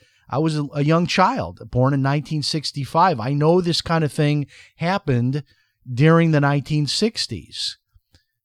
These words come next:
but I wasn't old enough to really, to, to appreciate it. It, it's, it's an amazing time we live in. We just got through this covid nineteen. This is like a once in a lifetime thing that we've seen.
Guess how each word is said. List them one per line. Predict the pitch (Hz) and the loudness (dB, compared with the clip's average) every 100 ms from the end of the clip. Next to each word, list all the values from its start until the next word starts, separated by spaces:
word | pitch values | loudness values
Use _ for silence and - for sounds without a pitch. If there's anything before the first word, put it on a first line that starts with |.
| _ _ | _ _
but | - 107 139 | -10 2 4
I | 156 | 4
wasn't | 170 185 165 175 | 4 4 4 6
old | 170 170 | 6 4
enough | 165 170 170 _ - | 4 2 0 _ -6
to | 185 | -2
really, | 170 190 196 196 202 190 - - | 0 0 0 0 -2 -4 -8 -6
to, | 180 | -6
to | 147 202 180 | -2 0 0
appreciate | 165 - 233 269 - 175 113 | -2 -2 -2 0 -2 -2 -4
it. | 90 78 _ _ _ _ | -8 -14 _ _ _ _
It, | 156 156 | -6 -4
it's, | 151 170 - - - | -4 -4 -2 -4 -4
it's | 170 - | -4 -2
an | 165 | 0
amazing | 160 180 185 185 180 | 2 2 2 0 -2
time | 175 175 185 | -2 0 0
we | 180 | 0
live | 185 240 | 2 2
in. | 175 101 | 0 -2
We | 127 | -4
just | 131 156 196 - | -2 0 0 -2
got | 190 190 190 - _ _ - | 2 2 0 -4 _ _ -6
through | 185 202 | 0 2
this | 175 151 - - _ | 2 0 -2 -8 _
covid | - 175 185 180 | 0 2 2 0
nineteen. | 156 160 165 117 156 135 143 185 _ _ _ _ _ _ _ _ _ _ _ _ _ _ _ - | 0 -2 -2 -4 -2 0 -2 -4 _ _ _ _ _ _ _ _ _ _ _ _ _ _ _ -8
This | 131 185 - | 0 0 2
is | 185 | 0
like | 143 147 135 | 2 2 2
a | |
once | 131 135 139 151 | 0 0 0 0
in | |
a | 127 | 0
lifetime | 123 123 - 139 127 113 110 | 0 -2 -2 0 0 0 -4
thing | - 131 | -2 0
that | 123 | 0
we've | 120 110 | 0 -4
seen. | - 123 110 127 | -2 -2 0 -2